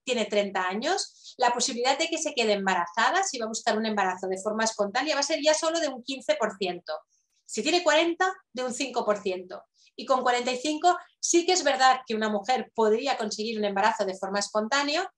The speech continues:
pero la posibilidad es tan solo de un uno por ciento, pero es que aquí hay que tener muy en cuenta esta otra gráfica,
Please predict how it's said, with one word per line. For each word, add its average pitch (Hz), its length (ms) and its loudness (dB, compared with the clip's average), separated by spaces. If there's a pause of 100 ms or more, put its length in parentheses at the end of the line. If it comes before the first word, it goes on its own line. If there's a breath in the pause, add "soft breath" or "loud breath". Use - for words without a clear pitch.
(200 soft breath)
pero 247 160 2
la 226 140 4
posibilidad 233 500 2 (160)
es 262 180 -6
tan 302 160 0
solo 269 380 0
de 190 140 0
un 208 100 -4
uno 269 160 -4
por 226 180 -6
ciento, 285 520 -2
pero 247 120 -2
es - 200 -4
que 196 80 0
aquí 302 480 -4 (320)
hay 240 120 0
que 285 80 -4
tener 277 220 -2
muy 262 140 -6
en 247 160 -8
cuenta 277 380 0 (200)
esta 226 240 -2
otra 208 200 0
gráfica, 311 680 0